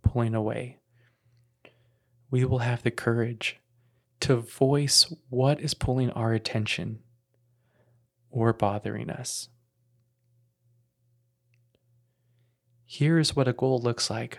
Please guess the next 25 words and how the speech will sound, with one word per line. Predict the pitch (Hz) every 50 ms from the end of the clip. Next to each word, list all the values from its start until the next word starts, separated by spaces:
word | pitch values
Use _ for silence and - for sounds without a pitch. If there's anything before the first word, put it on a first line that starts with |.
| - - _
for | _ - - 117
a | 110
person | - - - - 139 135 - - 143 139 - - _
overcoming | 135 127 127 123 131 123 - - - - 117 113 113 110 107 110 110 110 - - _ _ _ _ _ _ _
sexual | - - - 107 - - - - -
trauma. | - - - 98 95 107 117 123 123 - - _ _ _ _ _ _ _ _ _ _ _ _ _ _ _ _ _ _ _ _ _ _ _ _ _ _ _ _ _ _ _ _ _ _ _ _ _ _ _ _ _ _ _ _ _ _ -
I | 127
love | 135 127 123 131 147
sex, | - - - 110 98 - - - - - - - _ _ _ _ _ _ _ _ _ _ -
and | 131 123 120
I | 117
can't | - - 139 151 160 160 -
wait | 123 131 147 151 -
to | -
have | 135 - - 113 113 - -
it | -
again. | 113 107 - 110 104 98 117 120 - - - - - - _ _ _ _ _ _ _ _ _ _ _ _ _ _ _ _ _ _ _ _ _ _ _ _ _ _ _ _ _ _ _
I | 120 127
can | 131 - 139 127 117
once | 117 123 135 139 - -
again | 139 127 - 123 120 120 120 123 123 - - _ _ _ _ _ _ _
get | - 131 135 - - -
pleasure | - - 120 123 135 131 - 123
from | 110 - - 117 110 107
it | 110 104 -